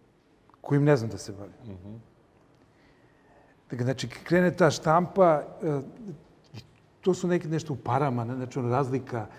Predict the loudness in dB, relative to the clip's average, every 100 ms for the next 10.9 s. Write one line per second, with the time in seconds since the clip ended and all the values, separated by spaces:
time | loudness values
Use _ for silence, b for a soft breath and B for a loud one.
0 | B B B -2 0 0 0 0 0 -2
1 | -4 -6 -6 -4 -2 -4 -6 B B -4
2 | -4 -4 -4 -4 -4 -4 -4 -4 -6 -6
3 | -8 -6 -6 -6 -6 -8 -6 -4 -6 -6
4 | -6 -6 -8 -10 -10 -8 -10 -6 -6 -4
5 | -6 -10 -14 B B B -18 -12 -10 -10
6 | -8 -6 -6 -6 -4 -2 0 4 4 4
7 | -2 -2 -2 -4 B B 0 2 2 2
8 | 2 6 8 8 6 4 0 B B B
9 | -8 -8 -8 -10 -8 -6 -4 0 0 4
10 | 4 4 4 0 4 4 4 -6 -6